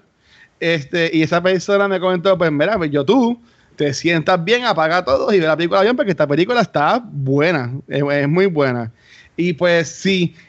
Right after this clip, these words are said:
la empecé otra vez de cero y este, te, te puedo decir que mi experiencia fue distinta porque, de mi opinión, lo que más pude sacar es que esta película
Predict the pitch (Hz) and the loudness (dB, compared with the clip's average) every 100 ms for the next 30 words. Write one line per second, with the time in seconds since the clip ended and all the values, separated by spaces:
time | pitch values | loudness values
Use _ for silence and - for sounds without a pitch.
0 | - 147 156 160 156 165 196 208 214 220 | -4 -2 0 0 -2 -2 0 0 0 -2
1 | 202 175 165 175 - - 151 147 147 147 | -2 0 0 -2 -6 -4 0 2 2 2
2 | 143 139 139 156 127 160 147 160 160 185 | 0 -4 -6 -6 -4 -6 -4 -2 0 0
3 | 190 214 202 165 160 151 156 156 180 185 | 0 -2 -2 0 -2 -2 -4 -4 -2 2
4 | 190 - 202 202 202 165 - 139 135 - | 2 0 -4 0 0 0 -2 -4 -4 -6
5 | - - - 143 147 147 135 135 151 175 | -20 -20 -4 0 2 0 0 -2 0 0
6 | 151 147 156 - 135 139 139 135 180 185 | -2 -4 -10 -6 -4 -2 -2 -2 -2 0
7 | 180 180 202 202 170 151 160 175 185 180 | 0 2 0 -2 -2 -2 0 0 2 2
8 | 165 | 2